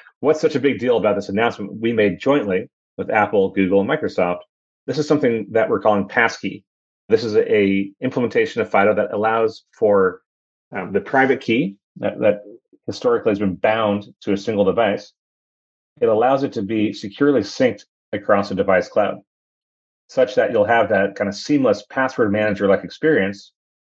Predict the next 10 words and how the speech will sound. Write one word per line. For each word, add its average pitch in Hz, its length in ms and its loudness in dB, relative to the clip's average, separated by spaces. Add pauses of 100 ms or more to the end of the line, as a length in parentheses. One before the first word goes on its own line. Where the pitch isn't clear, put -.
but 117 100 2
with 113 120 -2
biometrics 110 580 0
and 101 80 -4
not 107 140 2
having 98 420 0
to - 100 -8
ever 98 180 2
use 92 180 -2
passwords. - 460 -6